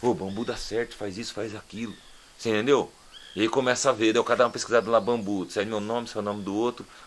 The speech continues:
o negócio começa a ganhar corpo, sabe? Entendeu? Pra o negócio ca-, acontecer, né, o que acontece dentro das culturas alternativas hoje no Brasil,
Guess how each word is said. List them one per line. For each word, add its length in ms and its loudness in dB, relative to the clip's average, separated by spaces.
o 20 -14
negócio 320 -4
começa 360 -2
a 20 -6
ganhar 160 0
corpo, 480 0
sabe? 320 2
Entendeu? 360 2
Pra 420 4
o 80 -4
negócio 420 -2
ca-, 120 -2
acontecer, 1080 -4
né, 140 -4
o 40 -6
que 100 -20
acontece 400 -4
dentro 140 -8
das 100 -4
culturas 440 -6
alternativas 580 -6
hoje 100 -10
no 80 -10
Brasil, 520 -6